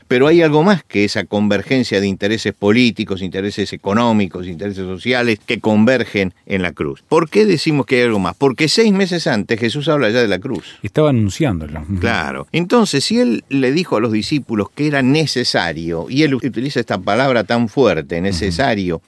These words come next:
Speaker 1: que él vaya a Jerusalén, que padezca, que sea juzgado por los principales sacerdotes y los escribas, y que tiene que ser muerto para resucitar luego,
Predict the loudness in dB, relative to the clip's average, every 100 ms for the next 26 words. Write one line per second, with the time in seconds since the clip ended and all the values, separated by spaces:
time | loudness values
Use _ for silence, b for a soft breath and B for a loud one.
0 | -2 2 2 2 2 0 -2 -2 -4 -2
1 | 0 0 0 -4 0 0 0 -2 0 0
2 | -2 -8 -6 -4 -4 -4 0 0 0 -2
3 | 0 0 0 0 -2 -2 -4 -4 -4 -2
4 | -2 -2 -4 -4 -2 -2 2 4 4 2
5 | -2 -6 -8 -6 -8 -2 0 2 0 -2
6 | -4 -2 0 0 0 0 0 0 2 4
7 | 4 2 0 -2 -2 -2 -4 -2 0 0
8 | 0 -4 -4 -4 -4 0 0 0 -2 -4